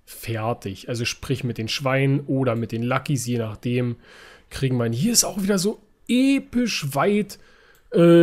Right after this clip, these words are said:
weg, wo man sich sonst denkt, äh, na ja, warum halten sie das, äh, oder warum schießen die denn jetzt wirklich so extremst weit? Jetzt gucke ich grad mal, hier haben wir nur noch Splash Damage. Ja, aber das geht jetzt... Uh, ich glaube, da geht's down. Ja, da würde sie down gehen.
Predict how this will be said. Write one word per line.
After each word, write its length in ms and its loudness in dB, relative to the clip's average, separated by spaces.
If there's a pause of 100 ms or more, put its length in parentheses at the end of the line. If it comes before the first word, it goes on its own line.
(160)
weg, 180 0
wo 80 2
man 240 4
sich 220 -2
sonst 280 0
denkt, 280 0
äh, 180 -2
na 140 0
ja, 360 -2
warum 340 -4
halten 280 -2
sie 160 0
das, 160 0 (160)
äh, 180 0
oder 280 0
warum 300 0
schießen 320 -2
die 80 -6
denn 160 0
jetzt 200 -2
wirklich 260 -4
so 300 -2
extremst 680 -4
weit? 260 -4 (600)
Jetzt 140 -20
gucke 200 -14
ich 100 -8
grad 180 -4
mal, 100 -2
hier 120 0
haben 80 0
wir 80 4
nur 120 2
noch 140 -2
Splash 460 -4
Damage. 460 -4 (1700)
Ja, 180 2
aber 200 4
das 360 -4
geht 220 -2
jetzt... 320 -2
Uh, 460 0
ich 160 0
glaube, 400 2
da 120 2
geht's 320 -6
down. 380 -2
Ja, 300 0
da 140 2
würde 200 8
sie 140 2
down 300 4
gehen. 280 0